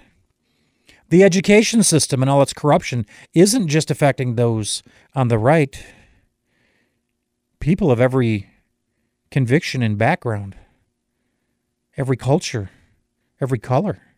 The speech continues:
are all equally being affected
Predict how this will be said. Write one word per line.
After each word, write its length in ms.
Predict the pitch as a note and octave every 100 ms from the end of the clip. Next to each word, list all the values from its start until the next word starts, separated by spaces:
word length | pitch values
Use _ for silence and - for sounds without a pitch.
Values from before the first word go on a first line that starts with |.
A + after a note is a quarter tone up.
| _ _ _ _ _ _ _ _ _ _ _ -
are 120 | D3
all 280 | D3+ F#3 D#3+
equally 420 | E3 G3+ C#3+ B2
being 320 | A2+ C#3 D3
affected 640 | A#2 C3+ D3+ G#2+ G2 G2+